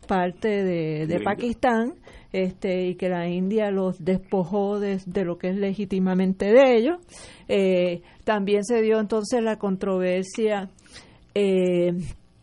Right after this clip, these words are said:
Speaker 1: entre Myanmar, eh,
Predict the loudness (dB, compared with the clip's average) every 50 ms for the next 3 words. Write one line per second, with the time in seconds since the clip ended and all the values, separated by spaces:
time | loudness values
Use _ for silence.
0 | _ _ -4 -4 -4 _ -16 _ 0 0 2 2 0 -2 -2 0 0 2 2 2
1 | 0 0 0 0 0 -2 -2 -4 -2 -2 -2 0 0 0 -2 -2 -2 -2 0 0
2 | 0 0 0 0 -2 -4 -8 -12 -18 -20 -20 -16 -8 -4 -2 0 2 2 2 2
3 | 0 0 0 0 -2 -2 -2 -4 -6 -8 -10